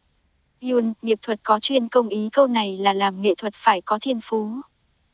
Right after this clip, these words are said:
Bình Nhất Chỉ mày mặt nhăn lại vướng mắc, Yên Nhiên tiếp tục nói. Trồng hoa dưỡng cỏ là ham thích, là nhàn rỗi mà thôi. Ngươi lại coi như chuyện quan trọng cần phải làm.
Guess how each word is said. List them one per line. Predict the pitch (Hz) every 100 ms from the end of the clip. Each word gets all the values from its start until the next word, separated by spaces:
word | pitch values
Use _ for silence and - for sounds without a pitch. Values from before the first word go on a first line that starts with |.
| _ _ _ _ _ _ -
Bình | 226 190
Nhất | 220 311
Chỉ | - 240
mày | 196 196
mặt | 185 196
nhăn | 208 240 233
lại | 220 151
vướng | 170 202 208
mắc, | 277 -
Yên | 247 247 226
Nhiên | 233 233 214
tiếp | 311 -
tục | 254 -
nói. | 196 185 202 269 _ _ _ _ _ _ _ _ _ _ -
Trồng | 247 202
hoa | 190 226 220
dưỡng | 214 214 202
cỏ | - 240
là | 190 180
ham | 196 240
thích, | 226 311 _
là | 240 226
nhàn | 208 202 190
rỗi | 202 185
mà | 294 254 202
thôi. | 226 233 233 _ _ _ _ _ _ _ _ _
Ngươi | 240 247
lại | 220 175
coi | - 240
như | 233 240
chuyện | - 220 254
quan | 247 247
trọng | 233 220 165
cần | 226 196
phải | - 208 170
làm. | 180 185 185